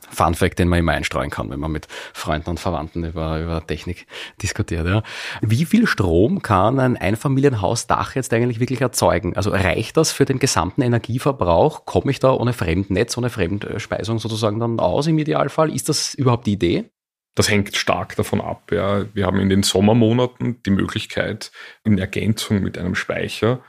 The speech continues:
Speaker 2: auch wirklich zu hundert Prozent autark zu sein. Das heißt, ich kenne Häuser, die sind zwischen April bis Ende September, Mitte Oktober komplett autonom und autark.
Speaker 1: Mhm.
Speaker 2: Das gelingt natürlich nur in Kombination mit einem Speicher,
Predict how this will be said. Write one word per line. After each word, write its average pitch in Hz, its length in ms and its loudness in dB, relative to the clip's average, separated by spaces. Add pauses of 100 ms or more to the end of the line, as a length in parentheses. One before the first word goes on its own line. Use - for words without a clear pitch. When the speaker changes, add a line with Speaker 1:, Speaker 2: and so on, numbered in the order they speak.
(160)
Speaker 2:
auch - 160 -8
wirklich - 460 0 (400)
zu - 80 -10 (140)
hundert 113 220 4
Prozent 90 440 -4
autark 92 480 -8
zu 101 60 -2
sein. 90 240 -6
Das 98 80 -6
heißt, 98 160 -6
ich - 120 -8
kenne 104 280 0
Häuser, 104 340 2
die 104 100 2
sind 107 380 2 (400)
zwischen - 580 2 (360)
April 123 800 2
bis 104 320 0
Ende 101 260 2
September, 104 760 0
Mitte 104 380 2
Oktober 101 600 0 (240)
komplett - 460 0
autonom 50 460 -4
und - 100 -6
autark. - 360 -8
Speaker 1:
Mhm. 82 500 0
Speaker 2:
Das - 120 0
gelingt 113 380 4
natürlich 110 380 2
nur 107 220 4
in 127 100 2
Kombination 101 580 -2
mit 92 80 -4
einem 92 140 -4
Speicher, - 640 -2